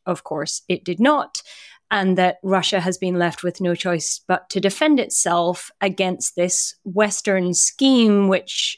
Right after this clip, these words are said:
uh, he presents as taking place in Ukraine, which he described as having been transformed into a battering ram in the vision that Putin presents of the world and of the war in Ukraine, although, of course, he still doesn't call it a war. He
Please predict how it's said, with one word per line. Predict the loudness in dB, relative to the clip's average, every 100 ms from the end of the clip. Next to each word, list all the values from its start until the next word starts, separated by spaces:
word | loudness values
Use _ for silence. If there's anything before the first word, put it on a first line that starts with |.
| -4
uh, | -2 -2
he | -6 -2 2 2
presents | 2 0 0 -2
as | -6
taking | -4 -4 -4 -4
place | 0 2 4
in | 4
Ukraine, | 4 0 2 4 4
which | 4 2
he | 0 0 0
described | 0 -2 0 0 0
as | -2
having | 0 0 0
been | -2
transformed | -2 -6 -2 0 0
into | -2 -2 -2
a |
battering | -2 -2 -2 0 0 2 0
ram | 0 -2 -8 -12 -16 -20 _
in | 0 2
the | 2 -2 -6 -2
vision | 0 2 2 2 2
that | 0 -2 _ _ -2
Putin | 0 2 0
presents | -2 -4 -2 -2 -4 -6
of | -4 -4
the | -2
world | 0 2 2 0 0
and | 0
of | 0 -2
the | -6
war | -2 0
in | 0 -2
Ukraine, | -6 -4 -2 0 0 -2
although, | -4 -6
of | -8
course, | -10 -10 -8
he |
still | -8 -8
doesn't | -8 -10
call | -10 0 0 0
it | -2
a | -6
war. | -2 0 0 2 0
He | -2 2 4 4 2 -2